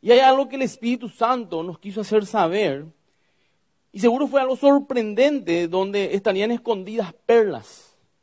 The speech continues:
que nos ayudarán a vencer el temor en nuestras propias vidas. ¿Qué es el temor? ¿Quién no sintió miedo alguna vez? Hoy el mundo está con miedo. Y nosotros,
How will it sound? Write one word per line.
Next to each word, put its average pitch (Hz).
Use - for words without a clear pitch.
que 214
nos 220
ayudarán 196
a 196
vencer 190
el 202
temor 147
en 180
nuestras 180
propias 147
vidas. 226
¿Qué 370
es 285
el 262
temor? 135
¿Quién 294
no 311
sintió 240
miedo 220
alguna 175
vez? 110
Hoy 247
el 247
mundo 254
está 156
con 156
miedo. 117
Y 185
nosotros, 226